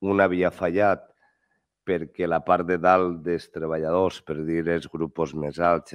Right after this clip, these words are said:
eh, no estaven d'acord, i un altre perquè els de baix no estaven d'acord. I parlant en antics governants,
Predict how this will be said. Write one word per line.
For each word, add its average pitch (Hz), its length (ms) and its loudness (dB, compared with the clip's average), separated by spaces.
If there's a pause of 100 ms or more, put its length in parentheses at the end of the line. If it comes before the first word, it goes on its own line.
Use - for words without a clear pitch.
(140)
eh, 71 400 -6
no 78 160 -2
estaven 80 400 0
d'acord, 95 460 2 (560)
i 95 80 0
un 104 160 6
altre 104 300 6 (100)
perquè 107 320 -4
els 98 160 -4
de 98 80 0
baix 98 340 2 (460)
no 101 160 0
estaven 73 340 -2
d'acord. 64 380 -10 (880)
I 110 160 2
parlant 113 640 8
en 123 160 4
antics - 580 -2
governants, 92 800 -2